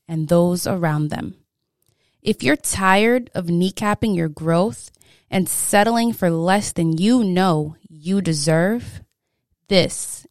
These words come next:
is the podcast for you. We are Way Too Spicy,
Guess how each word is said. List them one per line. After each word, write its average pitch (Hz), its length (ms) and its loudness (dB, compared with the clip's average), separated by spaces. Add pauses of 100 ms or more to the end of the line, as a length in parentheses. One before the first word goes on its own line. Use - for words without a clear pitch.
(200)
is 165 160 -4
the 156 100 -6
podcast 165 760 -4
for - 140 -8
you. 175 320 -4 (880)
We 240 300 0
are 165 400 2 (280)
Way 185 380 -2
Too 247 380 -4
Spicy, 175 800 -2